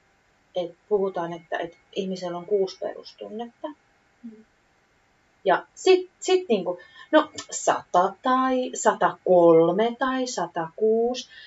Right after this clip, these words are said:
Speaker 1: Et ei sit oikeesti oo niinku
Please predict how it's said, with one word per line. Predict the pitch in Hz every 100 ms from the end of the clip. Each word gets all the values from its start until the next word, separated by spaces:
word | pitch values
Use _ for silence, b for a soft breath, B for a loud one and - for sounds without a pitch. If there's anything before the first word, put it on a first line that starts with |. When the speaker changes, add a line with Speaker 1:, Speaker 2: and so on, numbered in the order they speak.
| B -
Speaker 1:
Et | 302
ei | 381 359
sit | 196 180
oikeesti | 214 349 370 302 262 - 247 -
oo | 370 370 240
niinku | 196 185 180 190 185